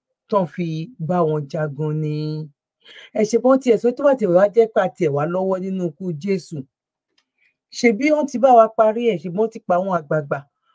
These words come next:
ṣebí wọ́n ti pè wọ́n, ṣebí wọ́n ti parí ẹ̀, ṣebí wọ́n ti bẹ̀bẹ̀. Kí ló wá dé? Oró yìí ò lè tán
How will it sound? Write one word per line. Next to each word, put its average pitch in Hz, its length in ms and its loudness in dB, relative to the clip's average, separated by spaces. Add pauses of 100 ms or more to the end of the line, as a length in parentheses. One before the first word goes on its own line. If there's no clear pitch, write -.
(160)
ṣebí 180 180 -10
wọ́n 233 220 0
ti - 160 -10
pè - 200 -2
wọ́n, 160 320 -4 (500)
ṣebí 214 200 -2
wọ́n 285 140 4
ti 294 140 -10 (260)
parí 277 360 6
ẹ̀, 247 140 0
ṣebí 196 180 -8
wọ́n 262 180 0
ti 247 120 -6
bẹ̀bẹ̀. 170 520 4 (560)
Kí - 140 -16
ló 208 160 -4
wá 202 140 0
dé? 190 240 -10 (500)
Oró 247 200 2
yìí 233 180 -2
ò 226 80 2
lè 180 160 -2
tán 180 260 -8